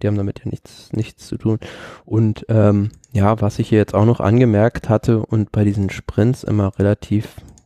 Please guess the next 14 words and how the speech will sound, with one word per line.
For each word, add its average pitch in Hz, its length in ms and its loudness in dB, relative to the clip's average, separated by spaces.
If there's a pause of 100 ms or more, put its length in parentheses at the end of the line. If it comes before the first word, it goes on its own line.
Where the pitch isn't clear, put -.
(180)
gravierend 104 560 0
oder 104 160 2
gefährlich 104 520 0
fand, 107 280 0
dass 104 180 -2
da 104 120 2
immer 104 220 0
die 101 100 -6
Fans 107 400 -2
so 107 120 0
Konfetti - 720 -2
hingestreut 98 1000 -4
haben. 104 380 -4
Also 107 340 -8